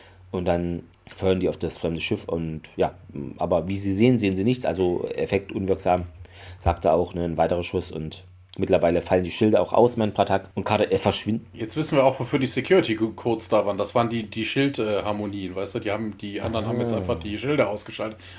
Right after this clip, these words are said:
Speaker 2: und deshalb konnten die jetzt einfach durchballern.
Speaker 1: Das könnte sein, also Star
Speaker 2: Ja.
Speaker 1: Trek-mäßig, ja.
Speaker 2: Mhm, genau.
Speaker 1: Carter, ja, verschwinden wir jetzt hier mal endlich, oder was?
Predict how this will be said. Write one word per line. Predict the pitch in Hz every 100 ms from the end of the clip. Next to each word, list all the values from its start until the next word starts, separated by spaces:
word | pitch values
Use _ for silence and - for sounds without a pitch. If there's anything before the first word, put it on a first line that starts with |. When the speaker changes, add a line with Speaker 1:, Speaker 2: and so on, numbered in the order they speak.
| -
Speaker 2:
und |
deshalb | 120 117 -
konnten | 123
die | 110
jetzt | 104
einfach | 110 113 90
durchballern. | 147 139 101 92 85 - - -
Speaker 1:
Das | -
könnte | 185 208
sein, | 185 78 87
also | 92 95
Star | 95 - 113
Speaker 2:
Ja. |
Speaker 1:
Trek-mäßig, | 175 92 87 90
ja. | 98 104 - -
Speaker 2:
Mhm, | 139 160 190 220
genau. | 170 110 98 107 -
Speaker 1:
Carter, | - 104 104
ja, | 104
verschwinden | 104 95 - 160 214 190 123
wir | 113
jetzt | 123 123
hier | 123
mal | 123 127
endlich, | 117 127 127
oder | - 123
was? | 147 214 -